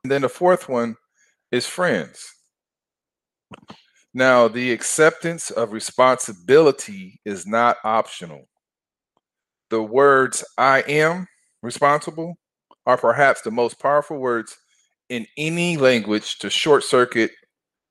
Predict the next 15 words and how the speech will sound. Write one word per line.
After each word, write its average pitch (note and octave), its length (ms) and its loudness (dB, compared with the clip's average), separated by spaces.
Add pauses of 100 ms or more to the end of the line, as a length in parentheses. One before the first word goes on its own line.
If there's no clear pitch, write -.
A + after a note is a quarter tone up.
(120)
negative C3 420 2
emotions G#2+ 640 2
and G#2+ 160 -6
gain A2+ 240 0
focus. A2 420 0
Your D#3+ 120 2
job C3 280 4
is A#2+ 60 -8
to - 120 -6
accept C#3+ 360 2
responsibility, A2+ 880 -2 (380)
even E3 260 0
if - 140 -12
you D3 100 0
are B2+ 260 4